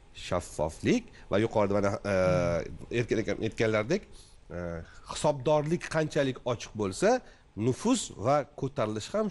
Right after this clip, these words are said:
shunga yarasha bo'ladi. Ishonch paydo bo'ladi, oddiy qilib aytadigan bo'lsak. Farruh aka, <clears throat> bugungi kunda moliya tizimida amalga oshayotgan islohotlar, ishlar umuman bugun, e, mana shu,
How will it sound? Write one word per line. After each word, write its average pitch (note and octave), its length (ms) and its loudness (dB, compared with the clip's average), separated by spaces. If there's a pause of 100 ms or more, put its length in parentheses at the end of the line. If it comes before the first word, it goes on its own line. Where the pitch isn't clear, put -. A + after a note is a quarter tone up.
shunga B2+ 260 0
yarasha C3 240 0
bo'ladi. G2 180 0 (160)
Ishonch A#3+ 300 0 (160)
paydo B2 320 0
bo'ladi, F2+ 180 -4 (100)
oddiy F3 240 2
qilib C3 160 0
aytadigan G2 360 0
bo'lsak. F2 200 -6 (120)
Farruh E3+ 240 4
aka, A2+ 140 -2 (280)
<clears throat> B2+ 280 0
bugungi D3+ 240 4
kunda E3+ 220 6
moliya E3+ 280 6 (180)
tizimida C3 520 2
amalga B2+ 260 2
oshayotgan B2+ 420 -2
islohotlar, B2+ 540 0
ishlar A#2+ 280 -2
umuman D#3+ 340 4
bugun, C3 180 -2 (120)
e, G2 160 -2
mana A#2 180 2
shu, E3 100 0